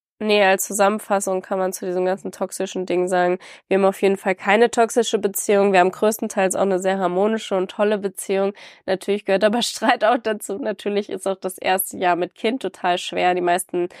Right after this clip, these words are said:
Paare trennen sich in der ersten Zeit, weil es halt einfach super schwer ist, dann einen neuen Menschen zu haben, um den man sich komplett kümmert. Dazu diese fehlenden Schlafgeschichten, Streits,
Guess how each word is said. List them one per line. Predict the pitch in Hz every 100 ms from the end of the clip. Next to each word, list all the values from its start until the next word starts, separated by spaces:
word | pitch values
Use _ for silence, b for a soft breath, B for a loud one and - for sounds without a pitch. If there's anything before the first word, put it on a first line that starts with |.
| B B
Paare | - 180 175 170
trennen | - 185 196
sich | 180 185
in | 175
der | - -
ersten | 180 - 180
Zeit, | - 170 175 -
weil | 170
es | -
halt | 170 160
einfach | - 175 165 - B B B B
super | 208 240 262 214
schwer | - 196 196 196 - 196
ist, | 185 -
dann | 185 180
einen | 175 180
neuen | 175 180 185 175 185 _ -
Menschen | 202 220 214
zu | 185 202
haben, | 196 180 180
um | 175
den | 180
man | 180
sich | 170 180
komplett | 202 185 175 -
kümmert. | - 196 190 180 185
Dazu | 185 - 208
diese | 175 180 180 185 B B B
fehlenden | - 240 226 214 196 185
Schlafgeschichten, | - - 190 185 196 - 190 - 202 190 - - 190 190 190
Streits, | - - - 170 180 185 - -